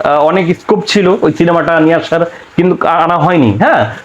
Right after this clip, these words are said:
তো অনাকাঙ্ক্ষিত বশত আসলে, আহ, যে কারণে আসলে অন্তরাত্মা সিনেমাটা হয়-, হয়তো ওইভাবে ব্যবসা করতে পারেনি। তো যাই হোক, আমরা মেইন টপিকে চলে আসি। আমাদের দুই বাংলার ভাইজান নাম্বার ওয়ান সুপারস্টার শাকিব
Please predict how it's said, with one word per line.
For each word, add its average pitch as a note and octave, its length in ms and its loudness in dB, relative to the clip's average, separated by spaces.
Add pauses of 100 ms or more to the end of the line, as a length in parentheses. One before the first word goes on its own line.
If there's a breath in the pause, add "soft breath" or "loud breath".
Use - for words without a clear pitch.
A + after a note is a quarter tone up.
(160)
তো F3 80 2
অনাকাঙ্ক্ষিত G#3+ 560 2
বশত A3+ 320 2
আসলে, A3+ 320 0
আহ, D3+ 1120 0
যে D#3+ 140 2
কারণে E3 280 0
আসলে F3+ 200 0
অন্তরাত্মা E3+ 460 0
সিনেমাটা D#3+ 420 0
হয়-, D3+ 200 2
হয়তো D#3 300 0
ওইভাবে D3 280 2
ব্যবসা C#3 240 0
করতে D#3+ 240 0
পারেনি। C#3+ 420 -2 (300 loud breath)
তো D#3 100 2
যাই F3 140 2
হোক, A#3 160 2
আমরা E3+ 180 2
মেইন D#3+ 220 0
টপিকে F#3+ 280 0
চলে F#3 240 2
আসি। F#3 180 0
আমাদের F#3 240 2
দুই E3 80 4
বাংলার E3+ 260 2
ভাইজান D#3 300 0
নাম্বার D3 220 2
ওয়ান C3 120 -4
সুপারস্টার D3+ 320 -2
শাকিব E3+ 300 -2